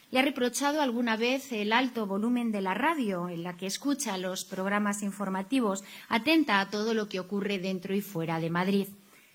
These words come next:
Ha sido directora de comunicación de la fem,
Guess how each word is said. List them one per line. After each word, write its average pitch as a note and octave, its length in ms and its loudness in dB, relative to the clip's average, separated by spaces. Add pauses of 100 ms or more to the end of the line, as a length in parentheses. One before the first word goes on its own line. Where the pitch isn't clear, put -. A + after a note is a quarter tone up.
(220)
Ha G3+ 80 -6
sido A#3+ 260 2
directora A#3 680 2
de G#3+ 160 0
comunicación G#3 840 0
de G#3 120 2
la E3+ 100 0
fem, B3+ 400 0